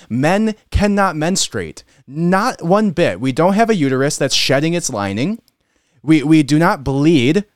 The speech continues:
from our penis or our butts, for that matter. It is not a thing. You cannot hold a child because you do not have a uterus. You do not have eggs to fertilize.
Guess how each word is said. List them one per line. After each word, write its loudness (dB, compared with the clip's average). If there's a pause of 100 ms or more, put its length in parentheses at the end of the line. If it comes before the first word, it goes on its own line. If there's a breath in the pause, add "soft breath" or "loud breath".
(100)
from 0
our 0 (120)
penis 0 (1000)
or 4
our 2
butts, -4
for -6
that -4
matter. -6 (220 loud breath)
It -4
is -4
not 0
a -2
thing. -4 (160 soft breath)
You -4
cannot 0
hold -4
a -4
child -4
because -8
you -6
do -4
not -2
have -4
a -4
uterus. -6
You -8
do -6
not -2
have -4
eggs -4
to -4
fertilize. -4